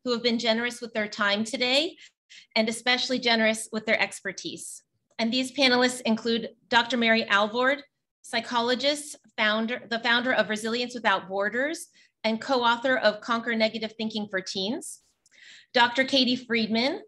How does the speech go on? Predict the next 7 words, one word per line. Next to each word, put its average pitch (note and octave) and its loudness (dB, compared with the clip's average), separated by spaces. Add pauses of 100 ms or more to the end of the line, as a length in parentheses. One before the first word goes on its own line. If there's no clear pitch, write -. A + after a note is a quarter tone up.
(220)
a A3+ 2
pediatric B3+ 0
E A#3 0
R A#3+ 2
physician, A3+ -2 (240)
an A#3+ -4
influencer B3+ 0